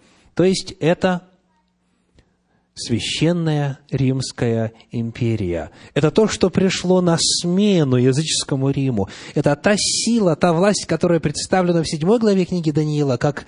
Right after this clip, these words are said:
"малый рог". Он описан теми же самыми точь-в-точь словами, что и зверь, первый зверь из тринадцатой главы книги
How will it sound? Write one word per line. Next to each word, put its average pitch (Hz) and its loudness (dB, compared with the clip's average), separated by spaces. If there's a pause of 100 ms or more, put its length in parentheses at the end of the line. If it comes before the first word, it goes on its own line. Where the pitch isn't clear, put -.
(100)
"малый 147 2
рог". 131 0 (440)
Он 165 2 (340)
описан 175 0 (560)
теми 277 0
же 233 0 (100)
самыми 208 -2 (200)
точь-в-точь - -2
словами, 170 0 (300)
что 170 0
и 151 2
зверь, 170 0 (420)
первый 170 2
зверь 135 0
из 120 -4
тринадцатой 139 -4
главы 127 0
книги 123 -4